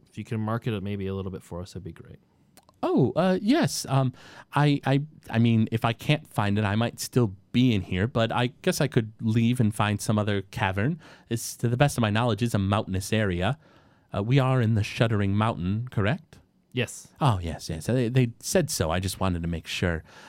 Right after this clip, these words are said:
Speaker 2: Uh, yes, the, this mountain range is above, uh, this Mind Flayer kingdom that existed in the Underdark.
Speaker 1: Creepy.
Speaker 2: Oh, yes, very.
Speaker 1: All right, Walter.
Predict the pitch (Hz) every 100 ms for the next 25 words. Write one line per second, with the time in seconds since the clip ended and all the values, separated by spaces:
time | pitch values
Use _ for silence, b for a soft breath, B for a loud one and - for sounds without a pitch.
0 | B 110 165 226 151 156 151 139 147 151
1 | 156 143 117 110 101 95 92 - - -
2 | 104 95 - 110 95 - 113 95 85 -
3 | - - 87 92 95 - _ - 85 -
4 | - _ _ _ - 80 82 85 - 87
5 | 85 - - 95 82 82 - b b 85
6 | 80 78 92 - - 87 85 85 92 85
7 | 85 82 85 - - - - _ _ _
8 | _ _ _ 143 92 85 - - 87 76
9 | 78 - _ _ _ _ _ _ - 147
10 | 196 151 131 127 131